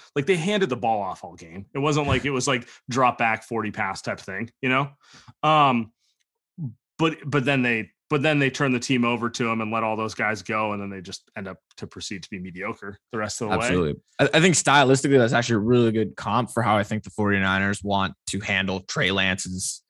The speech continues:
Speaker 2: entry into the N F L this season and next is very similar to the twenty twelve, twenty thirteen Seahawks teams, which is play defense, run the crap out of the ball, and let Trey Lance game manage, have a few big plays, and let's see what happens.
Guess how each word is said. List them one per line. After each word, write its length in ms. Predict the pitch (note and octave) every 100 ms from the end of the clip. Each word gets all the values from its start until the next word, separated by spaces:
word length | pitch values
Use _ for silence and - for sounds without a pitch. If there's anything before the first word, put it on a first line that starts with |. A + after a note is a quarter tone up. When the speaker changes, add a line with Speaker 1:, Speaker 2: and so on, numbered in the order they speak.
| - D3
Speaker 2:
entry 280 | D#3 D3 C#3
into 120 | C3
the 100 | A#2+
N 120 | A2+
F 120 | A2
L 140 | B2 A2+
this 200 | G#2+ -
season 200 | G#2+ G#2
and 140 | F#2+
next 260 | G2 B2 A#2
is 60 |
very 260 | F#2+ A#2 G#2+
similar 300 | - G#2+ G2+
to 160 | G2 G2 -
the 360 | G2 F#2 F2 F2+ -
twenty 260 | A#2+ A#2
twelve, 340 | G2+ A2+ G#2 F#2+
twenty 200 | A2+ G#2
thirteen 380 | G#2+ F#2+ G2+ F2+
Seahawks 420 | C#3 C#3 G2+ -
teams, 240 | G#2 G2
which 180 | G2+ G2
is 140 | G2 - - _ -
play 180 | C#3 D#3
defense, 480 | C3+ C3+ C3 B2 -
run 160 | A2+ C#3
the 80 |
crap 260 | C3+ B2+ B2
out 120 | B2+
of 60 | A#2+
the 60 |
ball, 480 | G#2+ G#2 G#2 G#2+ G#2 _ _ _
and 220 | - G#2+ G#2+
let 220 | G#2+ -
Trey 240 | - B2+
Lance 260 | A#2+ A#2+ A2+
game 300 | A#2 A#2+ A2
manage, 440 | G#2+ G#2+ G#2 - - _ _ -
have 160 | A#2 G#2+
a 60 |
few 180 | G#2 C#3
big 240 | C3+ B2+
plays, 560 | - A2 A2+ A2+ A2+ G#2 -
and 420 | G2 F#2+ F2 F2
let's 180 | F#2+ F#2+
see 120 | -
what 180 | F#2+ -
happens. 400 | - - - -